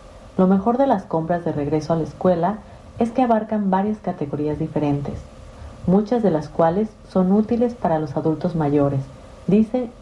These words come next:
Julie Ramhall, escritora principal de blogs y analista de consumo de The Deal News.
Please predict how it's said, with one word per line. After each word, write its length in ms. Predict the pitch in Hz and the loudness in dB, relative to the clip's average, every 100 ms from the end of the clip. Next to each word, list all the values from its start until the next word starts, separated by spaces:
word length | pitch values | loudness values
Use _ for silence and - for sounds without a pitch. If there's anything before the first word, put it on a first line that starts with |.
| 151 | -2
Julie 300 | 170 185 196 | 2 4 4
Ramhall, 520 | 185 170 156 131 147 143 - - - - - 196 | 4 2 0 -4 -6 -6 -12 -18 -18 -16 -4 -2
escritora 540 | 190 214 208 240 262 | 2 0 2 2 2
principal 580 | 233 156 147 165 165 160 160 | 2 0 -2 -2 -2 -4 -4
de 100 | 151 | -2
blogs 420 | 151 160 226 - - | 2 2 0 -4 -4
y 80 | 165 | -2
analista 500 | 147 147 151 - 175 | 0 -2 -4 -2 -2
de 140 | 143 | -2
consumo 640 | 147 143 139 202 214 247 - - - | -4 -6 0 2 2 0 -6 -18 0
de 160 | 165 156 | 2 2
The 240 | 151 175 | 2 2
Deal 180 | 202 220 | 4 4
News. 360 | 196 156 143 | 2 0 -4